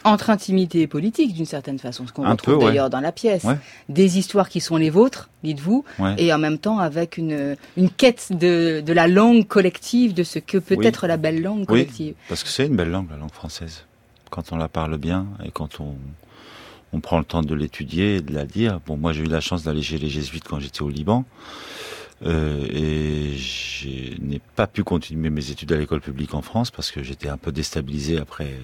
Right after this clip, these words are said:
Speaker 2: voilà, quand je suis arrivé. Euh, je comprenais pas très bien comment ça marchait, du coup, euh, j'ai arrêté l'école. J'ai pas été jusqu'au bac. Enfin, je,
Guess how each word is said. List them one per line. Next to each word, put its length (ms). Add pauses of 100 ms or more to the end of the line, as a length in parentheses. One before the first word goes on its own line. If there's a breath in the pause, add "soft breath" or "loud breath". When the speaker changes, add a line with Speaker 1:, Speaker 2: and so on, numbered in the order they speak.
(100)
Speaker 2:
voilà, 280
quand 100
je 80
suis 100
arrivé. 360 (1000 loud breath)
Euh, 480
je 160
comprenais 380
pas 120
très 140
bien 160
comment 220
ça 140
marchait, 340
du 100
coup, 300
euh, 240
j'ai 160
arrêté 320
l'école. 280
J'ai 140
pas 180
été 720
jusqu'au 300
bac. 320 (580 loud breath)
Enfin, 160
je, 100